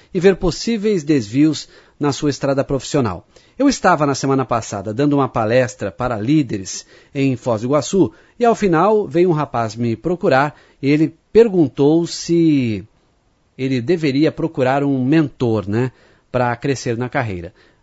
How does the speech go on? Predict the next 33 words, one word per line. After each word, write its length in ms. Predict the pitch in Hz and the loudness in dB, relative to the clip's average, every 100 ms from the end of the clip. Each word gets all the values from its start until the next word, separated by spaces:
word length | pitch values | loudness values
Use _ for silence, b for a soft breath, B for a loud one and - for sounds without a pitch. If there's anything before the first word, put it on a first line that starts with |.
| - | -4
E 80 | 160 | 4
aí 80 | 196 | 6
eu 80 | |
diria 300 | 190 175 196 | 6 4 4
que 120 | 175 196 | 2 2
quando 200 | 254 233 | 0 0
você 200 | 202 196 | 0 0
vai 60 | |
procurar 420 | 170 170 151 123 | 0 -2 0 0
um 60 | 127 | 0
mentor, 540 | 127 113 - 156 107 - b b b | -2 -2 0 2 0 -4 b b b
o 100 | 165 | -2
primeiro 280 | 233 254 | 2 2
caminho 540 | 220 143 139 165 123 - | 2 2 4 4 4 0
é 120 | 175 | 2
ouvir 280 | 175 139 226 | 2 2 0
as 140 | 214 - | -2 -2
pessoas 400 | 160 - 196 - | -6 -2 -4 -4
que 60 | |
estão 160 | - 202 | -2 0
abaixo 460 | 143 151 202 - | 2 2 2 0
desse 220 | 160 143 147 | -6 -2 -2
mentor, 420 | 135 - 104 92 b b b | -2 -2 -8 -8 b b b
pra 140 | - 185 | 0 0
saber 340 | - 165 147 | 0 0 -2
se 140 | 139 180 | -2 0
ele 200 | 180 151 | 2 2
é 80 | |
realmente 520 | 143 165 180 139 143 - | 2 0 0 0 -2 -6
o 40 | |
que 80 | 160 | -6
você 280 | 151 - 175 | -6 -2 -2
espera, 560 | 170 - 139 143 147 | -2 -2 2 4 2